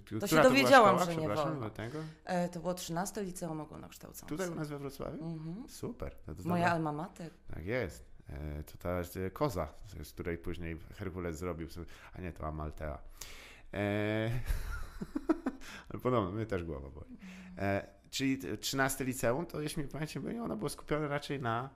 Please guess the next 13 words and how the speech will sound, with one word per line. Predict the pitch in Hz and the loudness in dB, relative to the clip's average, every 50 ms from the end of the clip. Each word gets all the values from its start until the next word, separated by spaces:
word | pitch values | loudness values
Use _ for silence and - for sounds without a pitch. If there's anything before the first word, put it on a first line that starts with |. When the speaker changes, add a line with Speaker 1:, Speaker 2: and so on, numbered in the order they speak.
| - - - | -16 -14 -8
Speaker 1:
e, | - 95 98 101 104 107 107 107 110 107 - - - - | -4 -2 -2 0 0 0 -2 -2 -4 -6 -8 -10 -14 -8
humanistycznych, | - 143 143 160 175 170 - - 139 - - 78 69 - - - | -6 -4 -2 -2 -2 -2 -4 -6 -6 -6 -6 -8 -10 -10 -12 -12
e, | 73 | -12
sprawach, | - - - 73 69 65 67 69 - - | -12 -10 -10 -8 -8 -8 -10 -12 -12 -8
tak? | - 67 - - - - - - - - - - - - - - - - - - - - - - - - - - - - - - - - - - - - - - - - - - - - - - - - - - - - - - - - - | -8 -8 -8 -8 -14 -20 -20 -20 -20 -20 -20 -20 -20 -20 -20 -20 -20 -20 -20 -20 -20 -20 -20 -20 -20 -20 -20 -20 -20 -20 -20 -20 -20 -20 -20 -20 -16 -14 -14 -14 -14 -16 -18 -18 -20 -20 -20 -20 -20 -20 -20 -20 -20 -20 -20 -20 -20 -20 -6
Speaker 2:
W | - | -2
moim | 180 190 202 226 262 262 247 | 4 6 6 8 8 6 4
odczuciu | 247 247 - 254 254 - 240 233 | 4 0 -4 -6 -6 -6 -6 -4
głównie | 220 233 220 220 233 | -4 -2 0 0 0
na | 226 214 | 0 0
towarzyskich, | 220 220 196 202 196 147 147 143 - - - - - - | -2 -2 -2 -2 -2 -2 -4 -6 -6 -8 -10 -10 -6 0
Speaker 1:
Aha, | - 107 104 85 175 - 135 | 2 4 4 4 4 4 4
Speaker 2:
ale | 170 190 170 95 67 | 4 4 2 -2 -4